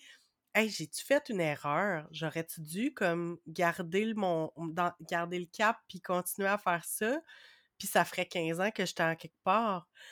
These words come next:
Après ça, je me suis dit aussi, ben, j-, j'ai été pendant huit ans dans le même organisme communautaire où je, où je me suis comme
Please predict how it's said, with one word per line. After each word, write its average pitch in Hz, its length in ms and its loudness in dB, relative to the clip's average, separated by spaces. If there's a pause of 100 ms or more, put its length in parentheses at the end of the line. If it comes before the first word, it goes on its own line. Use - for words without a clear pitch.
(260)
Après 180 300 0
ça, 214 240 4
je 208 100 -4
me 170 80 4
suis 170 200 -4
dit 175 200 -4
aussi, 175 300 -2
ben, 160 180 2
j-, - 240 -6
j'ai 175 160 -4
été 185 200 -4
pendant 175 320 2
huit 185 320 -4
ans 208 120 4
dans 208 120 0
le 175 60 0
même 185 180 0
organisme 180 460 -2
communautaire 185 800 0 (420)
où 214 80 -2
je, 190 140 -2 (140)
où 190 160 -4
je 185 80 -8
me 170 120 0
suis - 140 -4
comme 180 340 0